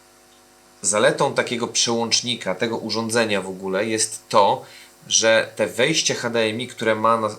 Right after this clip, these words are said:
w sobie ten przełącznik, są skalowane do jednej rozdzielczości, co oznacza, że możecie mieć, e, kamerę,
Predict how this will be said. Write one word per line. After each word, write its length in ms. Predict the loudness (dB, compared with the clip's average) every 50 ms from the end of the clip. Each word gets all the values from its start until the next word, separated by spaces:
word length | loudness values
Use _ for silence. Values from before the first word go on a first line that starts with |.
| -14 -10
w 100 | -4 -2
sobie 300 | -2 -2 -2 -2 -2 -4
ten 220 | -4 -4 -6 -6 -4
przełącznik, 680 | -6 -4 -4 -2 -4 -4 -4 -4 -6 -6 -6 -2 0
są 200 | 0 0 0 0
skalowane 920 | 0 0 0 0 0 2 2 2 2 2 2 2 2 2 2 0 -2 -2 -2 -8 -18 -20 -20 -10 -4
do 80 | 0 2
jednej 360 | 2 2 2 2 0 0 2
rozdzielczości, 840 | 2 0 -2 -2 -2 -2 -2 0 2 0 0 0 -2 -6 -8 -12 -16 -20 -20 -20 -20 -20 -12 -6
co 140 | -4 -2 0
oznacza, 480 | 0 -2 0 0 0 0 2 2 2 2
że 140 | 0 0
możecie 400 | 0 0 0 0 0 -2 -2 -4
mieć, 520 | -4 -2 -2 -2 -2 0 0 -2 -2 -2 -8 -20 -20 -20 -20 -18 -8
e, 300 | -4 -2 0 0 0 -2
kamerę, 720 | -4 -2 -2 0 2 4 4 6 6 4 4 2 -2 -4